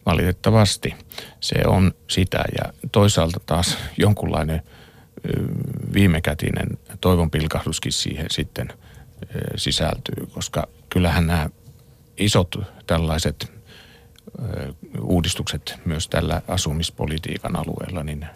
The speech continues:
kansainvälistymisen kauttahan ne on Suomeen ennenkin tulleet.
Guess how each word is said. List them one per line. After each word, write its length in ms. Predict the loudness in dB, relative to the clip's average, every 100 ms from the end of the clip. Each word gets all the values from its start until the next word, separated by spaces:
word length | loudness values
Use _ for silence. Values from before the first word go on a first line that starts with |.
| -20 -20 -20 -20 -20 _ -2
kansainvälistymisen 1160 | 0 2 0 0 0 0 0 2 2 2 0 2
kauttahan 540 | 0 -2 -6 -6 -4
ne 120 | -2 -2
on 140 | -2
Suomeen 400 | 0 0 2 0
ennenkin 440 | 0 0 -2 -4 -4
tulleet. 640 | -6 -6 -10 -12 -14